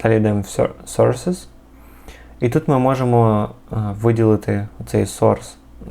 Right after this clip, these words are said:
точки. І ми можемо контролювати, на скільки частин ми хочемо розбити цю фігуру. В даному випадку на двадцять,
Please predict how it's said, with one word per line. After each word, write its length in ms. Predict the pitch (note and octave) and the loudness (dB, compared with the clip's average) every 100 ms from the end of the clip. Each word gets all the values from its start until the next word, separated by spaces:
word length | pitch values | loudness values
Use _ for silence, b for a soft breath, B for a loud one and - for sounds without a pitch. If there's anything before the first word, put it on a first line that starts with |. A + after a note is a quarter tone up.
| - | -12
точки. 560 | - A2+ A#2 - F3+ F#3 B B B B B B - | 2 2 2 -2 -4 -4 B B B B B B -6
І 100 | C#3+ | -2
ми 140 | C#3 | 2
можемо 300 | B2+ C3+ C3+ | 2 2 0
контролювати, 680 | A#2+ A#2 A2 A2 A#2 A#2+ A#2+ | 0 0 2 4 4 2 2
на 120 | A2 | 2
скільки 360 | A2 - B2 B2 | 2 0 -2 -2
частин 380 | - A2 - B2 | -4 -4 -2 0
ми 60 | |
хочемо 360 | A#2 A2+ A2+ G#2 | 0 0 0 -2
розбити 640 | G#2 G2+ G#2+ A2+ A2 G#2 - - | 0 0 0 0 -2 -4 -8 -10
цю 200 | - G#2 | -4 -2
фігуру. 420 | - A2 G#2 G2 A#2 A#2 B B B B | -2 0 0 -2 -8 -12 B B B B
В 40 | A#2 | 0
даному 360 | B2 B2+ A#2+ | 2 4 4
випадку 440 | A2+ A2 A2+ - G#2 | 4 4 0 0 -2
на 160 | G#2 | 0
двадцять, 560 | F#2+ G#2 D#3 F3 D3+ - | 0 0 0 0 -4 -6